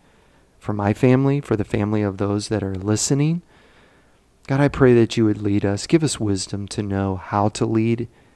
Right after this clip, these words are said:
what to do, what to say. And God, in the hard times, I pray that you would give us boldness by the power of your Holy Spirit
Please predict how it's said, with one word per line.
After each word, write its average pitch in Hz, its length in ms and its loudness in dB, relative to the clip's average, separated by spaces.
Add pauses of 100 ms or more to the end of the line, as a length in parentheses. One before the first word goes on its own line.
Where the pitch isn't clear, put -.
(400)
what 117 180 4
to 135 80 -2
do, 117 220 4
what 107 220 4
to 135 80 -4
say. 98 580 -4 (680)
And 117 100 -4
God, 131 220 8
in 143 120 6
the 143 80 6
hard 156 440 2
times, 95 380 -2
I 110 80 -4
pray 110 300 -4
that 107 140 -2
you 107 140 0
would 107 160 -2
give 110 160 -4
us 104 140 -8
boldness 113 580 -4
by - 160 -6
the 98 80 -4
power 107 360 -6
of 117 80 -6
your 120 140 -6
Holy 135 240 -6
Spirit 92 540 -8